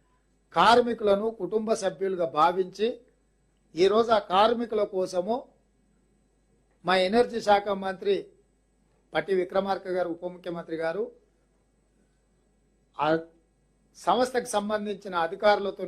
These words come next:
కూర్చొని కోటి రూపాయలు ఇన్సూరెన్స్ ఇవ్వాలని ఆలోచన చేసి ఈరోజు అంత మంచి కార్యక్రమాన్ని మేము తీసుకున్నాము. ఇంత మంచి కార్యక్రమాన్ని తీసుకున్నప్పుడు కూడా మీకు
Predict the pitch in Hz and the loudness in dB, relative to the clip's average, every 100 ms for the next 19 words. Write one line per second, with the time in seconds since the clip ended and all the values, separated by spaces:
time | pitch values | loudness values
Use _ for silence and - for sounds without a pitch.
0 | 170 170 196 - 165 180 254 _ _ _ | -8 -4 -4 0 -2 -2 -12 _ _ _
1 | _ _ _ _ - 202 262 262 233 240 | _ _ _ _ 4 8 8 8 0 2
2 | 254 262 254 226 202 208 226 233 - 185 | 6 6 6 2 -2 -4 -2 -2 -4 -4
3 | 190 208 196 185 175 190 202 196 170 180 | 0 2 0 -2 -2 -2 -4 -8 -8 -8
4 | 180 190 170 180 170 170 147 156 - - | -6 -6 -6 -6 -10 -10 -14 -14 -14 -6
5 | 160 165 165 156 156 165 147 143 151 - | -4 -4 -6 -8 -8 -12 -14 -14 -16 -10
6 | 151 139 139 143 _ _ _ _ _ _ | -10 -10 -12 -18 _ _ _ _ _ _
7 | - 185 214 247 226 240 277 208 220 262 | -6 -2 4 6 4 0 0 4 6 6
8 | 277 262 262 254 233 220 247 240 240 226 | 4 4 4 4 -2 -4 -2 -2 -4 0
9 | 233 208 - _ _ _ _ _ _ - | 4 4 2 _ _ _ _ _ _ -4
10 | 226 | -4